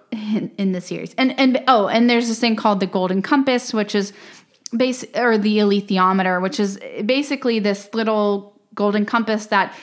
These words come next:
instead of pointing you in directions, it tells you the truth. So, um,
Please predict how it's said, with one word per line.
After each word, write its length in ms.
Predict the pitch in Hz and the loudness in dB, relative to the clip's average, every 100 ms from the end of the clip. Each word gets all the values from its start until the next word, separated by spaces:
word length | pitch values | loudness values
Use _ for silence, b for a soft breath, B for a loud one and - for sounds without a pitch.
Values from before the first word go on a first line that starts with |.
| B | B
instead 360 | 220 214 240 226 | -2 0 2 2
of 180 | 214 214 | 0 -2
pointing 300 | 226 214 208 | 0 2 2
you 80 | |
in 60 | 196 | 2
directions, 600 | 202 185 185 - 185 185 | 2 0 0 -2 -2 -2
it 140 | - 196 | -4 -2
tells 280 | 208 190 180 | 0 -2 -2
you 120 | 175 | -4
the 120 | 175 | -6
truth. 360 | - 165 - _ | -8 -10 -12 _
So, 340 | - 208 202 208 B B B 220 | -6 -2 -2 -2 B B B -2
um, 520 | 214 190 190 185 | 0 2 0 -2